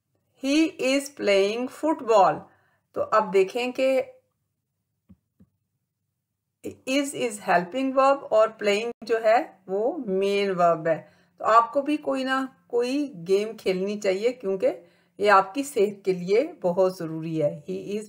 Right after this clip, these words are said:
playing football। They are going for a walk। अब इसमें देखें कि are हेल्पिंग वर्ब है और going जाना, for a walk जो है वो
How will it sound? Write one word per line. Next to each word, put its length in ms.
playing 440
football। 440
They 420
are 420
going 380
for 200
a 220
walk। 360
अब 220
इसमें 360
देखें 380
कि 100
are 380
हेल्पिंग 520
वर्ब 340
है 220
और 320
going 480
जाना, 600
for 120
a 120
walk 440
जो 80
है 340
वो 520